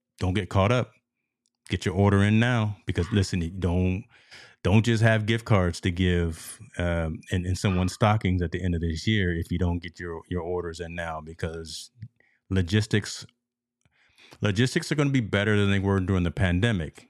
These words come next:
meaning that, you know, they're not gonna be these ships that are being stuck in the, uh, in the, in the, in the waters off of New Orleans and, and San Diego or anything of that nature.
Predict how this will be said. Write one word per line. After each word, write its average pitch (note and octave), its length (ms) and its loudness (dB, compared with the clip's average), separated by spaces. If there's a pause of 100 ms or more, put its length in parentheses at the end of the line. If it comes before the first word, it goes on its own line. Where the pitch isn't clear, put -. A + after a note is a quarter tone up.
meaning F#2 360 2
that, F2+ 80 -2
you G2+ 80 -2
know, E2+ 220 -2
they're F#2 140 0
not F2+ 160 0
gonna F#2 140 0
be F#2 80 2
these F2 140 0
ships F2+ 340 -4
that F2+ 120 -2
are F2 80 0
being E2+ 240 -2
stuck F2 340 -4
in F2 160 0
the, F2 180 -4
uh, E2 160 -6 (680)
in E2+ 160 -2
the, D#2+ 160 -6 (280)
in F2+ 200 -6
the, F2 180 -8
in F#2 80 0
the F2 80 0
waters F2+ 420 2
off E2+ 280 0
of E2+ 320 -2
New F#2 120 0
Orleans E2+ 560 0
and, D#2+ 200 -6
and F#2+ 120 -12
San F2 220 -8
Diego F#2 300 -6
or E2+ 80 -12
anything D#2+ 260 -14
of D#2+ 60 -14
that D2+ 140 -14
nature. D#2 340 -14